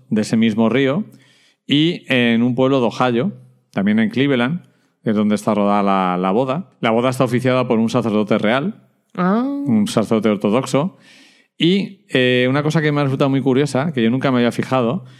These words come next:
Speaker 1: es que al principio ponen el nombre del pueblo,
Speaker 2: Ujú.
Speaker 1: eh, "estáis entrando en tal,
Speaker 2: Sí.
Speaker 1: ciudad de oración".
Speaker 2: Ah.
Speaker 1: Yo no me he fijado nunca en eso, pero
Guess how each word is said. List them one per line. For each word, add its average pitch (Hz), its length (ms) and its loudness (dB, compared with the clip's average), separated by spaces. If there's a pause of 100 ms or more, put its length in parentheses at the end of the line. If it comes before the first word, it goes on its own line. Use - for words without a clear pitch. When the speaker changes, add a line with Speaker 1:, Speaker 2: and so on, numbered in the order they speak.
(140)
Speaker 1:
es - 140 -6
que 151 160 0
al 127 80 0
principio 123 380 0
ponen 131 220 0
el 117 160 2
nombre 123 240 2
del 131 140 0
pueblo, 143 540 0
Speaker 2:
Ujú. 226 280 0
Speaker 1:
eh, 120 160 2
"estáis 147 320 0
entrando 160 600 0
en 131 200 0
tal, 117 200 2 (360)
Speaker 2:
Sí. - 120 -18
Speaker 1:
ciudad 139 280 2
de 165 80 2
oración". 113 540 0 (420)
Speaker 2:
Ah. 240 420 -2
Speaker 1:
Yo 226 120 0
no 143 80 0
me 147 100 2
he - 20 2
fijado 127 300 0
nunca 113 260 2
en 107 60 2
eso, 127 240 -2
pero 101 560 -2